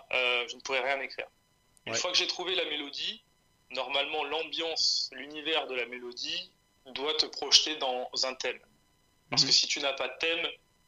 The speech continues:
Speaker 1: c'est compliqué de, de développer une chanson ou d'écrire quelque chose qui soit sensé. Euh, à part si, si ton objectif c'est de faire, euh,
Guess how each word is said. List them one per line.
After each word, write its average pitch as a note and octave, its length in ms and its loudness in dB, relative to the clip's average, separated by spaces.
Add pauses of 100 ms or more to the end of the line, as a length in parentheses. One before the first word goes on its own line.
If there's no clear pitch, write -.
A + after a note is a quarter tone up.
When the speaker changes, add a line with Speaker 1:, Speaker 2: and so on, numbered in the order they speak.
(160)
Speaker 1:
c'est - 160 0
compliqué C#3 540 -2
de, B2 320 -6 (720)
de A#2+ 100 -6
développer C3 480 -4
une C#3+ 100 0
chanson B2+ 440 2
ou B2 80 -6
d'écrire B2+ 320 2
quelque B2 240 -4
chose C#3+ 240 2
qui D3 100 -10
soit B2+ 200 0
sensé. B2+ 440 0 (380)
Euh, A2 500 0
à - 160 0
part C#3+ 220 2
si, C3 320 0
si - 200 4
ton C3+ 160 -6
objectif C3 460 2
c'est - 160 8
de - 80 -4
faire, C#3+ 340 2 (840)
euh, A2 220 0